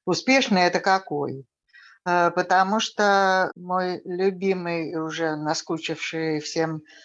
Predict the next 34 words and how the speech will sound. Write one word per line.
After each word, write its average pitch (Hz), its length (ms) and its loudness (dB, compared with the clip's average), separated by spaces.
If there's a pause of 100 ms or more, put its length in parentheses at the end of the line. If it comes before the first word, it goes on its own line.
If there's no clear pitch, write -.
(320)
пример, 175 480 2 (180)
э, - 60 -8
об 160 720 2
Эйнштейне 202 1000 0
показывает, 208 600 0
что 180 260 -6
он 214 160 -4
как 202 240 0
раз 196 420 -2
из 175 300 -12
самых 202 400 0
неуспешных. 147 840 -6 (240)
По - 100 -10
крайней 175 340 -2
мере, 175 260 0
началось 208 800 -2
так. - 340 0 (220)
Он 202 320 -2
там 160 240 2
говорить 214 800 2
поздно 214 480 0
стал, 185 640 2
и 160 200 -6
с 156 60 -12
чтением 220 840 -2
у 202 40 -2
него 190 540 0
были 175 340 -4
проблемы, 165 1000 -2
и 165 200 -2
вообще 175 360 0
считали, 202 500 0
что 190 240 -8
он 190 260 -6